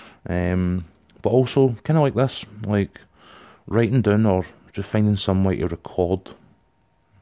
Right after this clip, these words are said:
what you feel, whether it's a wee voice note to yourself or a diary or whatever, like, paying attention to these things will help you combat them.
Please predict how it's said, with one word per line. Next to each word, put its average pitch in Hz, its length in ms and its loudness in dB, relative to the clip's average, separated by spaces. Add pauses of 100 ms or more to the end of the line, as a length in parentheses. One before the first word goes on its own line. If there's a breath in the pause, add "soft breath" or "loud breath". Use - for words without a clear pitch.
(100)
what 90 160 -8
you 85 80 -8
feel, 85 300 -8 (500)
whether 87 260 -4
it's 78 160 -10
a 90 60 -4
wee 90 140 -2
voice 85 320 -4
note 85 200 -4
to - 100 -10
yourself 87 500 -6
or 82 60 -6
a 82 40 -6
diary 87 460 -6
or 87 100 -6
whatever, 85 380 -6 (580 loud breath)
like, 90 360 -4 (1300 loud breath)
paying 107 200 0
attention 98 600 -2
to 80 60 -6
these 90 220 -6
things 90 320 -2
will 87 100 -4
help 82 320 -6
you 85 260 -6 (300)
combat 85 440 -6
them. 87 180 -6